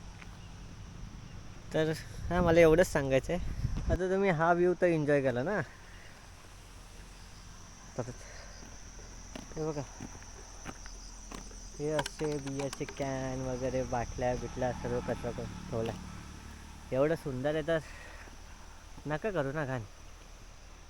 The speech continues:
आता घरात बसा तुम्ही, तुम्हाला कोण बोलत नाही की बाबा इकडे येऊन फिरा, मजा करा. मजा करायची तर तुम्ही त्या जबाबदारीने पण हे करा ना, की बाबा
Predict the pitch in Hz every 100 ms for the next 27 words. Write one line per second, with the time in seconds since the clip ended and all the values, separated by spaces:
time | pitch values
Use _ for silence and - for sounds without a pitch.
0 | - - - - - - 156 143 147 147
1 | 190 180 143 143 131 127 123 110 - -
2 | - - - - - - - 151 143 151
3 | 156 156 151 147 156 156 151 139 143 139
4 | 139 127 135 131 127 - 127 123 117 110
5 | - - - - - - - - 127 120
6 | 120 113 110 - - - - - - -
7 | - - - - - - - - - -
8 | - - - - - - - - 131 127
9 | 143 135 143 147 139 147 151 151 147 139
10 | 147 143 135 127 123 131 135 139 139 143
11 | 139 143 127 - 127 127 139 - - 127
12 | 123 123